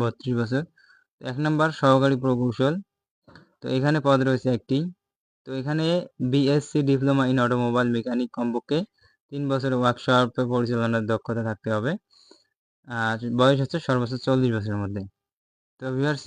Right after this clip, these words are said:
এই ছিল মোট যে কয়েকটি পদে লোক নিবে তার শিক্ষাগত যোগ্যতা অভিজ্ঞতা। তো আপনারা আবেদন কিভাবে করবেন আর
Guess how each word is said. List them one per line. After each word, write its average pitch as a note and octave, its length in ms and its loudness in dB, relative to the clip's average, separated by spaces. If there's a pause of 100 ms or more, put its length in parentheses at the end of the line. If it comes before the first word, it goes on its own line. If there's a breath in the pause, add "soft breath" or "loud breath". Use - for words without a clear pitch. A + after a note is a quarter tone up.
(140)
এই D3 100 4 (120)
ছিল C3+ 180 0 (920 soft breath)
মোট B2+ 280 0 (640 loud breath)
যে B2 240 -2 (520)
কয়েকটি C3 380 0
পদে C3 260 2
লোক A#2+ 200 4
নিবে B2 220 2
তার C3+ 140 -4
শিক্ষাগত B2 340 -2 (120)
যোগ্যতা A2+ 280 -2 (100)
অভিজ্ঞতা। G#2+ 380 -4 (680 loud breath)
তো B2+ 80 -4 (300)
আপনারা C#3+ 240 4 (120)
আবেদন C3+ 280 4 (100)
কিভাবে B2+ 300 2 (100)
করবেন A#2+ 320 2 (140)
আর - 80 -6